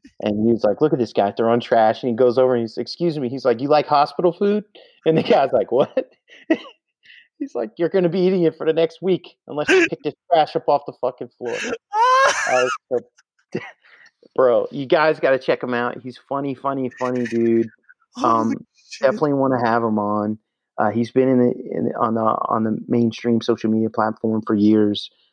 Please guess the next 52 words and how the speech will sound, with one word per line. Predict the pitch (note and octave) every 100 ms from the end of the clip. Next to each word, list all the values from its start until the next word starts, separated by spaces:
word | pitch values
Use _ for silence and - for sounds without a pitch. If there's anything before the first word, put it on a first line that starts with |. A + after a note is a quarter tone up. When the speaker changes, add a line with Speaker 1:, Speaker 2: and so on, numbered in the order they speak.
| _
Speaker 1:
Uh, | - G#2
he | A2
just | A2 A2+ -
hasn't | G#2 A2
gotten | G#2+ G#2+
the |
recognition | G#2+ G2 G#2+ G#2+ G#2 G#2+
that | G2+
he | G#2
deserves, | G2+ G2+ G#2 G2
so | -
we | G2+ G#2
really | G#2 G#2
wanna | G#2 G2+ G2 F#2+ _ _ _ _ _
Speaker 2:
Wow. | A2 G#2+
Speaker 1:
get | A2+
him | G#2+
on | G#2
the | G2+ -
show | G#2+
while | G#2 G#2+ G#2+
he's | A#2+ G#2
accessible. | - A#2+ G#2+ G2 G2 G2 _ _ _ _ _ -
You |
know | G#2+
Speaker 2:
Yeah. | G#2
Speaker 1:
what |
I | G#2+
mean? | G#2+ G#2 - _ G2
Speaker 2:
Yeah. | F2 F2 _ - - - -
Uh, | A2 G2 F#2 F#2+
we | C#3
got | D3+
some | D3 C3
other, | C3 B2 B2+ -
uh, | A2 G#2 G#2
cool | - B2+
guests | A2+ G#2+ G2
coming | - A2+ A2
up | G#2
that | A2
we | G2+
haven't | F2+ A2 G#2+
confirmed. | G2 G#2 - G2 G2 F#2+
Mike | F#2+ F#2
was | G2+ -
talking | G2 - G2+
about, | G2 F#2 _
uh, | G2 F#2 F#2 F#2+ G2 A2+
we | F#2+
had | G2 F#2+
a | F#2